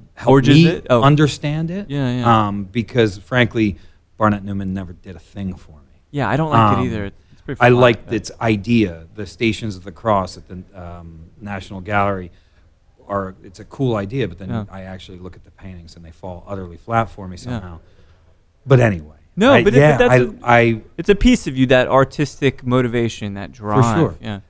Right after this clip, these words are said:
Speaker 1: And, and that idea that, that you can look at something and the narrative behind it, just like so much poetry or, you know, punk expression, whether it's in music or fashion, there's,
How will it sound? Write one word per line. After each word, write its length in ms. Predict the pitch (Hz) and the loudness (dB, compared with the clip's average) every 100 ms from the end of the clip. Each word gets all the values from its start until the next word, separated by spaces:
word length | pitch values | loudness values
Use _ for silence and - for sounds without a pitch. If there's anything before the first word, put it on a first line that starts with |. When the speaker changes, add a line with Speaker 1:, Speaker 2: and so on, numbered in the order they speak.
| - | 2
Speaker 1:
And, 240 | 156 165 | 2 4
and 280 | 165 160 156 | 4 6 6
that 180 | 143 147 | 4 4
idea 420 | 147 147 151 151 | 4 4 2 2
that, 420 | 131 131 123 107 - | 2 2 0 -2 -8
that 240 | 120 110 | -8 -8
you 120 | 120 | -12
can 200 | - 117 | -10 -8
look 160 | 123 123 | -8 -8
at 120 | - | -10
something 400 | 123 107 117 110 | -6 -6 -6 -8
and 120 | 104 | -6
the 60 | 101 | -6
narrative 600 | 104 117 120 117 104 82 | -2 2 4 6 2 -2
behind 420 | 95 - 95 92 | -14 -12 -14 -14
it, 120 | 131 160 _ | -16 -20 _
just 200 | - - | -20 -16
like 220 | 104 95 | -12 -12
so 180 | - - | -14 -14
much 220 | 98 95 | -14 -14
poetry 640 | - 104 95 - 113 135 - | -14 -10 -10 -10 -16 -16 -18
or, 200 | 95 101 _ _ _ | -18 -20 _ _ _
you 80 | - | -20
know, 160 | 90 90 _ _ _ _ _ | -20 -20 _ _ _ _ _
punk 240 | 120 110 | -2 -2
expression, 720 | 101 - - 107 98 107 98 95 - _ | -6 -18 -10 -8 -8 -10 -10 -12 -18 _
whether 240 | - 107 101 | -8 -6 -6
it's 160 | 98 | -8
in 100 | 95 | -12
music 380 | 92 101 95 98 | -10 -10 -10 -16
or 60 | - | -20
fashion, 560 | - 104 101 - 98 90 _ _ _ _ _ _ | -12 -8 -8 -10 -12 -14 _ _ _ _ _ _
there's, 340 | 117 110 98 | 0 0 0